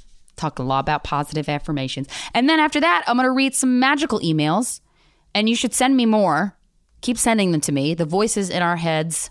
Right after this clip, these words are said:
podcast at gmail dot com. Okay, this is from chapter ten. It's called Growing Up and Getting Old. Ooh, sexy. Who's got their dick in their hand? Be, <laughs> oh, this quote. <laughs> I, I, wa-, I was listening to the audiobook last night, and she said this quote, and I was like,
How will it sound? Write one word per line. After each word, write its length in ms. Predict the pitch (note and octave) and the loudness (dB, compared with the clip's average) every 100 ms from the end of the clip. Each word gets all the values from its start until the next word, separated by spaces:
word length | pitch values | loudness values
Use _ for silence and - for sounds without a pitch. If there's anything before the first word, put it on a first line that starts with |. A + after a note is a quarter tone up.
| - | -10
podcast 640 | - F3+ - D3 C3+ - | -4 -4 -2 -2 -2 -2
at 80 | C#3+ | -4
gmail 300 | D#3 D#3 C#3+ | 0 0 0
dot 160 | C3 | -4
com. 340 | - C3 B2 D3+ - - - - - - - - - | -4 -4 -4 -6 -10 -18 -20 -20 -20 -20 -20 -20 -10
Okay, 180 | D#3 D3 | -6 -4
this 100 | C#3+ | -2
is 60 | - | -2
from 180 | D#3 D3 | -2 0
chapter 300 | E3+ E3 D#3+ | -2 -2 -4
ten. 280 | - C#3+ | -2 0
It's 140 | B2+ - | -2 -4
called 220 | C3 C3 | -4 -2
Growing 360 | C#3 D#3 E3+ D#3 | 0 2 2 0
Up 160 | C#3+ | 0
and 100 | C#3 | -2
Getting 220 | C3+ C3 | 0 0
Old. 340 | B2+ G2 F#2+ - | -2 -2 -4 -2
Ooh, 220 | D#4 C#5 B4 | 2 4 2
sexy. 640 | - B3 D#4 - F#3+ C3+ | 0 -2 -2 -2 -2 0
Who's 140 | G#3 - | 0 0
got 160 | D4 | 0
their 100 | C#4 | 0
dick 280 | A#3 - - | 0 0 2
in 100 | F4+ | 2
their 80 | G3+ | 2
hand? 600 | E3+ F3+ C#3+ B2 A#2+ A#2 - - - - - - - - - - | 2 2 2 -2 -4 -10 -14 -20 -20 -20 -20 -20 -20 -20 -10 0
Be, 320 | A#3 D4 D#4+ | 2 4 2
<laughs> 20 | |
oh, 180 | E3+ - | -2 -6
this 160 | D3 - | -6 -8
quote. 340 | - - - - | -8 -10 -10 -8
<laughs> 60 | - - - - - - - - - - | -10 -10 -18 -20 -20 -10 -8 -8 -8 -2
I, 280 | - F4+ F4+ - | 2 2 2 0
I, 160 | E4+ F4+ | 0 2
wa-, 180 | D#4 C4+ | 2 4
I 160 | D4+ | 2
was 100 | F4 | 2
listening 220 | D#4 E4 C4+ | 0 2 2
to 40 | |
the 120 | A#3 | 2
audiobook 400 | A#3 B3 A#3 B3 | 2 2 2 0
last 240 | B3 B3 C#4 | 2 2 2
night, 220 | B3+ C4 | 2 2
and 100 | G#3+ | 0
she 120 | C4 | 0
said 240 | A#3 A#3+ G3+ | 0 0 0
this 140 | G3+ | -2
quote, 340 | A#3 G3+ A3 | 2 2 2
and 80 | G3 | 2
I 40 | F3 | 2
was 120 | E3+ | 2
like, 160 | C#3+ | -2